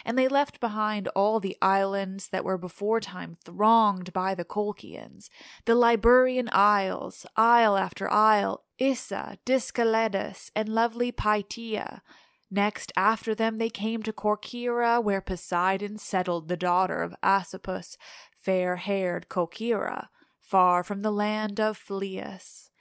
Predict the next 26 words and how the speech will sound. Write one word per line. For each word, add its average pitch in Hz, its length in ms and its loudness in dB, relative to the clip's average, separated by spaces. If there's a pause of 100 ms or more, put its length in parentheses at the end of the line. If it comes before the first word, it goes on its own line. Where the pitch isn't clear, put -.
(180)
whence 220 360 -2
he 247 120 -6
had 262 140 -4
carried 262 340 0
her 294 220 0
off 214 300 6
through 277 280 2
love, 208 560 0 (300)
and 214 200 -2
sailors 185 640 -2
beholding 196 640 2
it 180 120 -10
from 196 260 -4
the 175 80 -8
sea, 220 480 -4
all 220 240 4
black 190 640 -2 (260)
with 196 200 -4
its 190 180 -2
somber 190 640 0
woods, 180 600 -4 (320)
call 214 380 4
it - 220 -6
Corcyra 196 800 -2
the 185 100 -4
Black. 190 760 -2